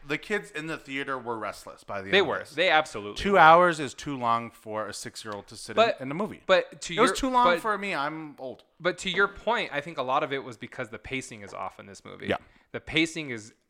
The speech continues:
Speaker 2: absolutely all over the place. If it was consistent and we were, we were, mo-, we were moving along the whole time, I don't think we would have had that problem. But there are, there are just moments in this movie that are just boring.
Speaker 1: Yeah.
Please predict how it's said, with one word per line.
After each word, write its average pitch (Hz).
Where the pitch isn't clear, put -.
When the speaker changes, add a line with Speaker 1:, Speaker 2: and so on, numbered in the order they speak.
Speaker 2:
absolutely 131
all 127
over 110
the 95
place. -
If 110
it 165
was 151
consistent 175
and 123
we 127
were, 131
we 147
were, 120
mo-, 156
we 147
were 131
moving 180
along 160
the 123
whole 165
time, 160
I 135
don't 143
think 131
we 127
would 120
have 110
had 107
that 104
problem. 101
But -
there 175
are, 147
there 110
are 123
just 147
moments 165
in 170
this 165
movie 165
that 113
are 107
just 135
boring. 104
Speaker 1:
Yeah. 107